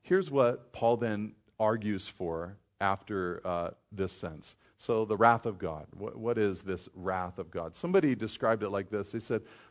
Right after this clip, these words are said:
"The wrath of God is the tragic sense of life." You ever just kinda looked around and just felt like something is not working here? Something's missing.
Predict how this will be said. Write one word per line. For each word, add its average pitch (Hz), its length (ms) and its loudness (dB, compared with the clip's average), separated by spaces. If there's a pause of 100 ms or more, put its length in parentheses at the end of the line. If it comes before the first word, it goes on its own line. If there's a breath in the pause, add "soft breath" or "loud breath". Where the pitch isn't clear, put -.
"The 131 100 0
wrath 175 260 8
of 135 140 0
God 117 320 4
is 117 160 -4
the - 100 -8
tragic 135 680 0
sense 95 560 -10
of 82 100 -12
life." 80 300 -6 (1000)
You 302 60 -6
ever 269 120 -4
just 180 200 -6
kinda 151 180 -2
looked 135 280 -2
around 113 280 0
and 98 100 -6
just 104 200 -12
felt 117 200 -2
like 95 220 -2 (120)
something 165 840 -8 (280)
is 104 140 -8
not 101 200 -2
working 90 340 -8
here? 76 220 -14 (1120)
Something's 156 480 -4
missing. 110 480 -4